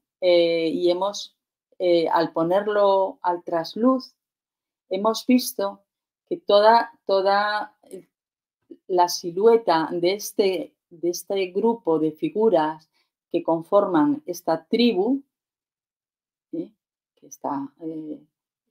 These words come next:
aquí, eh, Tiguará, y que a él lo utiliza, eh, por un lado, para hacer el, bueno, su cartel original de la exposición de cerámicas,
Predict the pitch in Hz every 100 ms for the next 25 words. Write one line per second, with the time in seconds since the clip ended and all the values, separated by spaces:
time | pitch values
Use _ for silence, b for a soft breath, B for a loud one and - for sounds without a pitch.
0 | _ _ - - - 160 156 - 156 -
1 | 156 156 170 190 - - _ _ _ _
2 | 180 175 175 165 160 156 143 160 170 190
3 | 185 180 170 160 165 180 208 - 180 -
4 | _ _ _ _ _ _ _ - 175 175
5 | 165 156 151 143 139 - _ _ 202 196
6 | 208 220 262 294 311 - _ 185 175 170
7 | 170 160 165 - 208 220 208 190 175 -
8 | - 165 190 180 165 - - 170 165 220
9 | 226 226 226 - 214 226 233 202 190 -
10 | 175 175 - 190 196 202 196 196 208 214
11 | 214 233 269 277